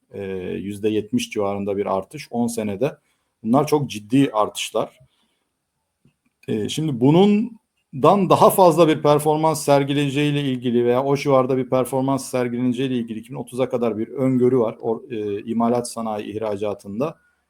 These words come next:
E, hani bu buradaki projeksiyonların tabii kaynağı, az önce anlattığımız şekilde dünya konjonktüründe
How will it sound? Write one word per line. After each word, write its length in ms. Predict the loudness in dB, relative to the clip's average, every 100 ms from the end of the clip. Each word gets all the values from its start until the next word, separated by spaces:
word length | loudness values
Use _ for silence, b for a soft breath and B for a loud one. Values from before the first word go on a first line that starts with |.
| _ _ -14
E, 280 | -8 -6 -8
hani 260 | -6 -6 0
bu 260 | 0 -2 -4
buradaki 400 | -4 -4 -4 -6
projeksiyonların 1160 | -2 0 -2 -4 -4 -2 0 2 2 0 -4 -6
tabii 220 | -4 -4
kaynağı, 520 | 0 2 2 2 0 -4 -10 -2
az 140 | 0
önce 220 | 2 2
anlattığımız 520 | 2 2 -2 -2 -4
şekilde 480 | -4 -6 -4 -2 0
dünya 300 | 2 2 2
konjonktüründe 1000 | 0 -2 0 0 -2 -4 -2 4 4 4